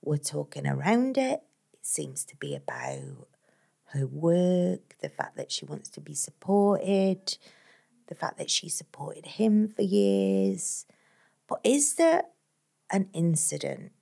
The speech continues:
at the bottom of this? Is there something concrete that he's done?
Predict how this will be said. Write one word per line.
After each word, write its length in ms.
at 160
the 60
bottom 380
of 160
this? 580
Is 180
there 80
something 720
concrete 760
that 180
he's 300
done? 440